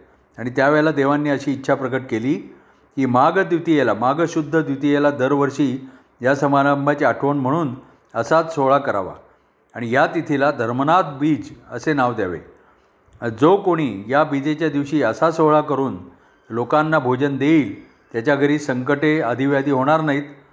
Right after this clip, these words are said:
असं गोरक्षनाथांनी, होणार नाहीत, असं देवांनी सांगितल्यानंतर गोरक्षनाथांनी त्याला क-, मान्यता दिली आणि हे व्रत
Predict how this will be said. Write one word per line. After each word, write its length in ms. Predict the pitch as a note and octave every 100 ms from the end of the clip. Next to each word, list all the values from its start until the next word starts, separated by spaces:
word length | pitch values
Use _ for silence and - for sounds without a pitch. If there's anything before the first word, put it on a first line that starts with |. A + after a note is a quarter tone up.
| _ _
असं 280 | A#2 A#2 E3+
गोरक्षनाथांनी, 960 | D3 C#3+ C#3+ D3 C#3 B2+ C3+ C3+ C#3 D3+ - - _ _ _ - C3
होणार 340 | A#2+ C3+ D#3+
नाहीत, 180 | C#3+ G2+ -
असं 380 | A#2+ - D#3+ F3 F3 - _ _ _ _ -
देवांनी 380 | B2+ D3 D#3+ E3+
सांगितल्यानंतर 600 | D#3+ D3+ D3+ D3 D3 F3
गोरक्षनाथांनी 840 | C3 C3+ D#3 D#3+ D#3 C#3+ D3 D#3
त्याला 320 | D3+ C3 C#3+
क-, 120 | C#3+
मान्यता 520 | C3+ B2+ B2 D3+ D#3+ E3
दिली 260 | B2+ B2+ C#3 - _ _ _ A#2+
आणि 200 | B2 C#3
हे 220 | B2 F3+
व्रत 240 | F3 E3+